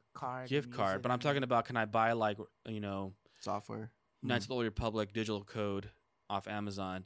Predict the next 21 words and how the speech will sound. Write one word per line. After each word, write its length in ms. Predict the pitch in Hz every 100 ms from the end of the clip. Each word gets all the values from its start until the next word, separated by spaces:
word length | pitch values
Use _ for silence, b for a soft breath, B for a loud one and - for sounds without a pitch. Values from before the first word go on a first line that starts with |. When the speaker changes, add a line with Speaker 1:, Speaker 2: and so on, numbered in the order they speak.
| -
Speaker 2:
I'm 80 | 117
just 120 | 117
using 140 | 117
that 100 | 101
as 160 | 101 101
an 40 | 98
example. 420 | 95 95 95 92
Speaker 1:
Uh-huh. 240 | 117 123 120
Speaker 2:
And 240 | 120 117 107 _ _ -
you, 120 | 135 -
and 140 | 123 120
use 140 | 123
the 60 | 147
Speaker 1:
And 60 | 131
Speaker 2:
code 260 | 135 131
on 80 | 113
my 140 | 104 101
i-, 120 | 95 101
on 80 |
my 140 | 98 95
Apple 340 | 101 - 131